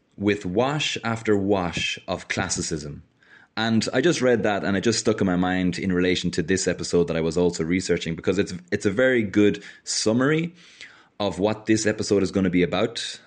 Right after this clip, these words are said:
what this period of history is about. It's essentially, when he says it's a medieval basis, that's like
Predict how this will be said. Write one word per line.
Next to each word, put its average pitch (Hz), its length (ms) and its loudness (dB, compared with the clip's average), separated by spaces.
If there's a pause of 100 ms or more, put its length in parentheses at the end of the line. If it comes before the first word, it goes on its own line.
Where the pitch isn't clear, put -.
(120)
what 92 220 -2
this 92 120 -2
period 95 280 2
of 87 80 0
history 95 300 -2
is 78 80 -2
about. 101 340 -2 (360)
It's - 360 -2
essentially, 117 640 2 (180)
when 117 140 2
he 135 60 6
says 123 320 2
it's - 240 -4
a 95 60 2
medieval 104 580 2
basis, 110 580 0
that's - 300 -6
like 90 400 -2